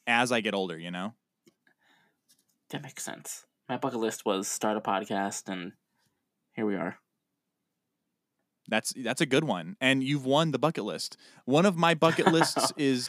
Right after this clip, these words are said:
Speaker 1: uh, my bucket list item is to literally ride the wind. So I have to figure out either I'm going to jump into an active tornado or skydive. I have to figure out which one I'm gonna choose.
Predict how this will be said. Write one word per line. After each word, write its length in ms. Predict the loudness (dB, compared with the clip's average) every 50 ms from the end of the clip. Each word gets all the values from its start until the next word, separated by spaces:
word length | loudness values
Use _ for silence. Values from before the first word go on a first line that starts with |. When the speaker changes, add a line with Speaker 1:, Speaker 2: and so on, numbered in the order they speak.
| -2
Speaker 1:
uh, 540 | 0 2 4 4 4 4 4 4 2 2 0 0
my 100 | -2 0
bucket 260 | 0 0 0 0 -2
list 180 | -2 -2 -2 0
item 240 | 0 0 0 -2 -2
is 160 | -4 -4 -4
to 180 | -4 -6 -6
literally 800 | -2 0 0 0 0 0 2 2 2 2 2 2 0 -2 -4 -6 -10 _ -4
ride 500 | 2 4 6 6 8 6 6 4 2 0 0
the 100 | 0 0
wind. 460 | 2 2 2 0 0 -2 -6 -10 -14 -18 _ _ _ _ _ _ _ _ -10
So 720 | -4 2 4 6 8 8 8 6 6 6 4 2 2 -2 _ _ _ _ _
I 120 | -2 -2 0
have 180 | 2 2 0 0
to 80 | -2 -6
figure 380 | -4 -4 -4 -2 0 0 2
out 360 | 4 4 2 2 0 -4 -10 -12 -8
either 380 | -6 -4 0 0 2 2 0 0 -2
I'm 140 | -2 -2
going 420 | 0 2 2 2 2 0 -2 -4 -6
to 560 | -6 -2 -2 0 2 2 2 0 0 -2 -4 _ _ _ _ -10
jump 380 | -2 2 4 6 6 4 2 -2 -6 -2
into 480 | 0 2 4 4 2 2 0 0 0
an 100 | 0 0 -2 _ _
active 640 | -2 0 0 0 -2 0 0 2 2 2 0 -4 -14 -12
tornado 760 | -6 -2 0 0 2 2 2 2 0 -2 -4 -6 -8 -10 -12 _ _ _ _ _ _ _ _ _ _ _ _ _ _ _ _ _ 6
or 380 | 8 8 10 10 8 6 6
skydive. 800 | 2 0 0 2 2 4 4 2 0 -2 -4 -8 -10 -14 -14 -14 -12 -8
I 60 | -6
have 100 | -6 -6
to 80 | -6 -6
figure 220 | -4 -2 0 2
out 40 | 2 2
which 180 | 0 -2 -2
one 160 | -4 -2 -2
I'm 80 | -2 -4
gonna 180 | -6 -8 -8 -10
choose. 540 | -10 -10 -10 -10 -10 -10 -12 -12 -12 -12